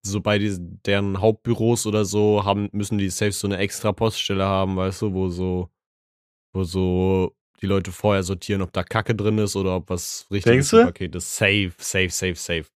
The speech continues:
Speaker 1: Oder die kriegen bestimmt, bestimmt täglich so Pakete zugeschickt, wo irgendwie, weiß ich nicht, halbe Briefbombe drin ist oder so.
Speaker 2: Briefbombe.
Speaker 1: Wett-, wetten oder was weiß ich, die schicken da halt, keine Ahnung, Kacke in der Dose hin oder so.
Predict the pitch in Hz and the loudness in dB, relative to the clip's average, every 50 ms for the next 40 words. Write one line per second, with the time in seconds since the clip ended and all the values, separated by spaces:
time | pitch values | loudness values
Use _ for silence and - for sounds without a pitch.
0 | _ _ _ - 87 92 87 80 90 90 90 - - 110 101 101 87 85 98 - | _ _ _ -8 -6 -6 -4 -2 -4 -4 -4 -4 -4 -4 -2 -2 -4 -4 -6 -6
1 | - - 127 117 110 98 - _ _ _ _ _ _ _ _ _ _ _ _ _ | -2 2 2 2 2 2 -2 _ _ _ _ _ _ _ _ _ _ _ _ _
2 | - - 98 - - 123 110 98 87 - - - 123 117 101 - 104 101 - - | -8 -8 -4 0 2 2 2 2 0 -4 0 2 2 2 2 2 -2 -4 -2 -4
3 | 101 92 - 101 - - 107 87 98 - - - 101 92 95 - - 98 - - | -6 -4 -4 -6 -4 -4 -6 -6 -6 -8 -6 -6 -6 -6 -6 -6 -8 -8 -6 -4
4 | 98 95 92 92 95 92 90 95 98 98 95 85 78 _ _ _ - 92 90 87 | -4 -2 -2 -4 -4 -4 -4 -4 -4 -4 -6 -6 -10 _ _ _ -8 -8 -6 -6
5 | 87 90 90 85 - _ _ _ _ - - 104 98 92 85 - 95 98 95 - | -6 -6 -6 -8 -10 _ _ _ _ -2 0 0 2 0 0 2 2 2 2 2
6 | - - 95 90 85 87 80 82 82 87 87 87 82 - 85 80 85 85 78 82 | 2 0 0 2 2 0 0 0 0 0 0 -2 -4 -4 -4 -2 -2 -2 -2 -2
7 | 85 82 - _ _ _ _ _ - - - _ _ _ _ _ _ _ _ _ | -4 -4 -6 _ _ _ _ _ -20 -20 -20 _ _ _ _ _ _ _ _ _
8 | _ - - - - - 113 - - - - - - 107 107 104 107 104 107 104 | _ -8 -6 -4 0 2 2 0 0 -8 -12 -6 -6 -4 -4 -4 -6 -6 -8 -10
9 | - - 95 92 101 101 - _ _ - 107 98 95 120 139 214 175 160 170 - | -10 -8 -2 2 2 2 0 _ _ -10 -4 2 2 2 2 2 -2 -4 -2 2
10 | 120 104 107 107 101 107 101 - 113 107 - - - 110 92 104 101 - - 117 | 4 6 6 6 6 4 2 2 0 -2 -2 -2 -6 -6 -4 -6 -6 -4 -4 -6
11 | - - 104 104 101 101 104 104 101 98 - - - - - - 87 87 87 95 | -4 -2 0 0 2 2 2 0 0 -4 -6 -12 -12 -14 -12 -8 -8 -6 -6 -6
12 | 95 98 95 90 87 _ - - - - - 104 98 98 92 78 - 87 90 98 | -6 -6 -6 -8 -10 _ -10 -8 -8 -2 -2 0 0 0 -2 -2 -2 -2 -2 -2
13 | 90 90 90 87 85 85 82 82 80 82 80 - 82 85 87 | -2 -2 -2 -2 -2 -4 -4 -4 -4 -4 -4 -4 -4 -6 -6